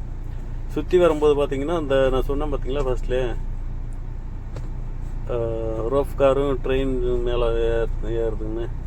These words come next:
அதுல கூட்டம் சரியான கூட்டமா இருக்கு. அப்புறம் மித்த இடம்லாம் ஃப்ரீயா தாங்க இருக்கு. ஓகே, தண்ணி வசதி அங்கங்க பண்ணி வச்சிருக்காங்க. இந்த போது பார்த்தீங்களா, இருபது பேர் ஏத்துறாங்க ஒரு வண்டிக்கு.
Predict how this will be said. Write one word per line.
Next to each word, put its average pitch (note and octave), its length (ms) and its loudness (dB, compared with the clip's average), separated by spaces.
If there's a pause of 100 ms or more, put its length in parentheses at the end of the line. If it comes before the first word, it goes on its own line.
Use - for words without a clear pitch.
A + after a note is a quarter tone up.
(180)
அதுல A#2 260 -2
கூட்டம் A#2 640 -4
சரியான G#2+ 340 -4
கூட்டமா G#2 380 -4
இருக்கு. - 340 -4
அப்புறம் A2+ 260 -2
மித்த A#2 200 -2
இடம்லாம் C#3+ 420 2
ஃப்ரீயா B2+ 560 0
தாங்க A#2+ 200 -2
இருக்கு. A2 240 -2 (1600)
ஓகே, A#2+ 420 -2
தண்ணி C#3+ 280 2
வசதி C#3+ 280 2
அங்கங்க B2+ 340 2
பண்ணி B2+ 220 2
வச்சிருக்காங்க. A#2+ 600 0
இந்த A#2 160 0
போது A2+ 240 0
பார்த்தீங்களா, A#2 360 0
இருபது C3 320 4
பேர் C#3 180 2
ஏத்துறாங்க A2+ 520 0
ஒரு A2 160 -2
வண்டிக்கு. A2 340 -4